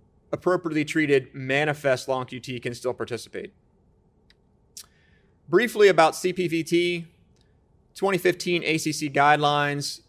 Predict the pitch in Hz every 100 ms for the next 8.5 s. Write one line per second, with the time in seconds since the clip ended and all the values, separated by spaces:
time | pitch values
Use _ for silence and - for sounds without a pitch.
0 | _ 147 151 143 147 139 139 131 123 -
1 | 151 - 143 143 143 - 143 139 131 123
2 | 127 127 123 120 123 - 135 135 139 131
3 | - 139 135 120 117 143 185 180 175 _
4 | _ _ _ _ - - 147 147 139 135
5 | 131 - 151 147 151 143 139 143 131 -
6 | 151 139 139 135 135 131 123 127 123 -
7 | _ 123 - 123 117 - 113 113 110 95
8 | 113 101 107 95 -